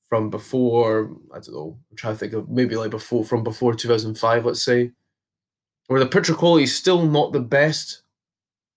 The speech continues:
You know, it's not high def, but it adds a certain quality to it, it adds a certain charm to it. So, saying all that, that's very true of Psychic Wars. I love the lo-fi quality of the animation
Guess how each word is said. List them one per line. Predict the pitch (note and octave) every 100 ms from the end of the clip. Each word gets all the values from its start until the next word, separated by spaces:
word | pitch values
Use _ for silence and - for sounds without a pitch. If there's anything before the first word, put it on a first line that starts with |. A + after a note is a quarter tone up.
| _ _ _ _ _
You | B2+
know, | A#2 A#2+
it's | B2
not | D3+ B2+
high | C#3+ C#3
def, | A#2+ B2 C3+ C#3+ - - _ _ _ _ _ _ _ _ _ _ _ _
but | G3
it | F#3
adds | G#3 F3
a | F#3+
certain | - F#3
quality | E3 F3+ G3 E3+
to |
it, | B2
it |
adds | C3+ C3+
a |
certain | C3 C3+ B2
charm | A#2+ C3 C#3 C#3+
to | -
it. | E2 _ _ _ _ _ _ _ _ _ _ _ _ _ _ _
So, | - - D#3+ D3+ C#3+ B2 - -
saying | - A#3+ G3
all | A2
that, | G#2 F#2 - _ _ _ _ _ _ _ _
that's | D#3 C#3+
very | D3+ D#3 D#3
true | D#3 C3+ B2+ B2 -
of | A2 A2+ A2+
Psychic | - F3+ E3+ D3 B2
Wars. | B2+ A2+ G#2+ - - _ _ _ _ _ _ _ _ _ _
I | -
love | C3+ A3
the | G#3
lo-fi | F3+ E3+ F#3 F3+ F#3 E3+
quality | - E3+ F3
of | D#3
the | D#3+
animation | D#3 D3 D#3 - E3 D#3+